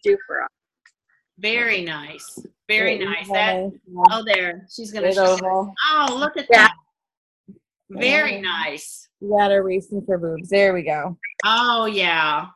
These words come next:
Speaker 2: Wow, that is super nice that you got those. Very, very
Speaker 1: Yeah.
Speaker 2: nice. Yeah. So I know you're gonna be, have your cars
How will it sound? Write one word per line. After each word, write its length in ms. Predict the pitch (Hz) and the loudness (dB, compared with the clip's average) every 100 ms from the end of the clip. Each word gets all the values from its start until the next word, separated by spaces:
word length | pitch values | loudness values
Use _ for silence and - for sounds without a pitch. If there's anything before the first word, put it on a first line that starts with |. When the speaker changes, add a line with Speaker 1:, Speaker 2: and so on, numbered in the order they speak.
| _ _ _ | _ _ _
Speaker 2:
Wow, 600 | 240 277 311 262 220 196 | -2 2 4 4 4 2
that 220 | 240 262 269 | 2 0 0
is 180 | 269 - | -4 -6
super 280 | 285 285 | -8 -6
nice 440 | 262 247 233 208 - | -4 0 0 -2 -4
that 240 | 208 190 | -4 -4
you 100 | 214 214 | -4 -4
got 260 | 202 202 202 | -2 -4 -4
those. 600 | 175 143 139 156 - - _ _ | -6 -6 -8 -14 -18 -20 _ _
Very, 300 | 220 233 240 | -2 0 2
very 180 | 226 220 | 4 4
Speaker 1:
Yeah. 0 | 196 - _ - | 2 -4 _ -20
Speaker 2:
nice. 300 | _ _ _ _ _ _ - _ _ | _ _ _ _ _ _ -20 _ _
Yeah. 440 | 190 180 170 165 170 - _ | -2 2 2 2 -2 -12 _
So 560 | - - 233 214 208 208 - _ - | -14 -2 2 4 2 0 -10 _ -2
I 80 | 226 | 0
know 140 | 247 | 2
you're 160 | 277 294 | 2 2
gonna 240 | 294 285 | 2 0
be, 340 | 262 269 262 262 | 0 -2 0 -2
have 220 | 254 240 254 | 0 -2 -4
your 100 | 254 | -4
cars 600 | 269 233 226 226 - | 0 2 2 0 -6